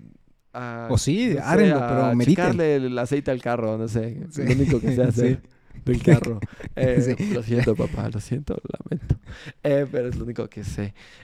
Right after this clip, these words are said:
Speaker 1: Eh, pero sí, güey, o sea, creo que la meditación es, debería enseñarse en escuelas.
Speaker 2: Ujú.
Speaker 1: Y ya que nosotros no, no nos la enseñan en escuelas, que estoy pensando, espera, estoy pensando en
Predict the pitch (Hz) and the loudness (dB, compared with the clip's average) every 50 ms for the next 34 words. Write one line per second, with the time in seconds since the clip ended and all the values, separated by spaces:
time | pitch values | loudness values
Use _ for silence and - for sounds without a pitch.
0 | - _ _ 127 120 117 113 - - 120 117 113 - - 156 147 - 123 117 110 | -20 _ _ -4 -4 -4 -4 -4 -4 -4 -4 -4 -4 -4 -4 -4 -4 -6 -8 -8
1 | - - - 127 117 117 117 - - 135 139 135 - 143 131 127 123 - - _ | -12 -12 -10 -8 -6 -6 -6 -6 -4 -6 -6 -4 -4 -6 -6 -6 -8 -10 -14 _
2 | _ _ - _ _ - - 113 107 110 107 104 - 110 101 95 - 120 117 117 | _ _ -20 _ _ -10 -8 -6 -4 -4 -6 -4 -4 -4 -4 -4 -4 -4 -4 -4
3 | 120 120 117 110 110 - _ _ - 120 110 104 101 - - - - - _ _ | -4 -6 -8 -10 -14 -18 _ _ -10 -8 -8 -8 -8 -12 -16 -20 -20 -20 _ _
4 | _ _ _ _ _ _ _ _ - - - _ _ _ _ _ - - - _ | _ _ _ _ _ _ _ _ -20 -20 -20 _ _ _ _ _ -20 -20 -20 _
5 | _ _ - 110 104 104 101 101 110 110 110 107 104 104 - 98 104 107 101 107 | _ _ -14 -10 -8 -6 -6 -4 -4 -4 -4 -4 -6 -8 -8 -8 -6 -6 -6 -6
6 | 104 - - 107 104 107 104 101 98 - - 104 110 107 104 101 104 104 - - | -6 -8 -8 -8 -6 -6 -8 -8 -12 -8 -4 -4 -2 -2 -2 -4 -6 -8 -10 -16
7 | _ _ _ _ _ _ _ _ _ _ _ - 107 104 110 110 117 - _ _ | _ _ _ _ _ _ _ _ _ _ _ -10 -8 -6 -6 -8 -8 -12 _ _
8 | _ _ - 117 110 104 - - _ _ 131 117 117 113 113 - - 123 110 107 | _ _ -4 -4 -4 -6 -8 -16 _ _ -2 0 2 2 2 0 -6 -8 -8 -10
9 | 98 101 110 104 - 117 113 107 107 107 110 113 113 113 - 110 113 120 123 123 | -10 -12 -12 -12 -12 -12 -10 -10 -10 -10 -8 -8 -10 -10 -8 -8 -8 -6 -6 -6
10 | 120 113 107 101 - 107 104 101 101 101 98 95 92 - - 117 113 110 117 120 | -6 -8 -8 -10 -10 -8 -8 -6 -6 -6 -8 -8 -10 -8 -6 -4 -2 -2 -2 -4
11 | 120 - _ _ _ _ _ _ _ - - - _ _ _ _ _ _ _ - | -6 -8 _ _ _ _ _ _ _ -20 -20 -20 _ _ _ _ _ _ _ -6
12 | 135 131 - 160 165 - 147 131 117 - 117 120 123 117 107 - 107 104 101 - | -2 2 2 2 4 4 2 2 2 0 -2 0 -2 -2 -2 -2 -2 -2 -2 -2
13 | - 113 107 - 139 139 - 147 127 113 - 117 113 113 113 120 117 113 104 110 | -2 0 2 2 2 2 2 2 2 0 -2 -2 -2 0 0 0 0 -2 -2 -4
14 | - | -6